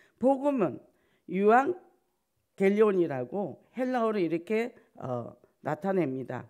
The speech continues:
그것은 무슨 뜻이냐? 기쁜 소식입니다. 굿뉴스입니다. 좋은 소식입니다. 로마서는 바로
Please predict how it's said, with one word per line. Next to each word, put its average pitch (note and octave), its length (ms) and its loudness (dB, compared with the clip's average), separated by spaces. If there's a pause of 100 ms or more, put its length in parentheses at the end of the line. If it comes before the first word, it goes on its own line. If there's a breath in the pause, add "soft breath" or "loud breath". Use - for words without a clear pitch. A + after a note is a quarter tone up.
그것은 A#3 640 -2
무슨 G#3 320 -8
뜻이냐? E3 520 -4 (300 soft breath)
기쁜 F3+ 400 -8
소식입니다. - 680 -12 (260 soft breath)
굿뉴스입니다. G3 960 -4
좋은 D#3 320 -2
소식입니다. B2+ 680 -8 (580 loud breath)
로마서는 A#3+ 1300 2 (320)
바로 E3+ 520 0